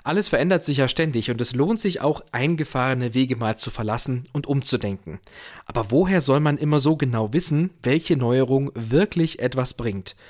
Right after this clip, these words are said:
Auch in der Welt des Bauens gibt es immer wieder neue Trends, die im Jahr zweitausendeinundzwanzig vielleicht sogar ihren Durchbruch erleben könnten. Welche Technologien das größte Potenzial haben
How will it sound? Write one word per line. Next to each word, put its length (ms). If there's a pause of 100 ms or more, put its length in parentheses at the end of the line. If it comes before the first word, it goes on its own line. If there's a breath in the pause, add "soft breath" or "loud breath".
(260 loud breath)
Auch 160
in 100
der 100
Welt 120
des 140
Bauens 420
gibt 200
es 140
immer 260
wieder 280
neue 300
Trends, 400
die 160
im 80
Jahr 240
zweitausendeinundzwanzig 1200 (300 loud breath)
vielleicht 400
sogar 260
ihren 320
Durchbruch 480
erleben 380
könnten. 400 (500 loud breath)
Welche 460
Technologien 580
das 240
größte 340
Potenzial 680
haben 320